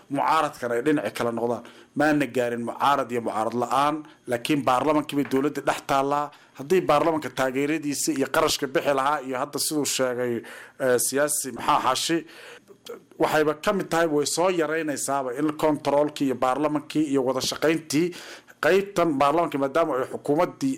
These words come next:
ay, ay ku dhex jirto, oo xukuumaddii baarlamanka aan la kala saarayn,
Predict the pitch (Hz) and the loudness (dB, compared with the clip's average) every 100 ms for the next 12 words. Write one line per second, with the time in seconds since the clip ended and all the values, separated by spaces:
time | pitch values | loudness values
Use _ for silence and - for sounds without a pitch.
0 | - - 131 - - - 139 - 226 117 | -4 -4 -4 -6 -8 -2 -2 -2 -2 -2
1 | - 127 - 104 - - - - 127 120 | -2 -6 -6 -12 -12 -20 -20 -6 -4 -2
2 | 117 160 185 170 135 143 170 151 123 123 | 0 0 4 2 2 2 0 -2 -6 -2
3 | 127 120 147 139 104 | -4 0 0 0 -4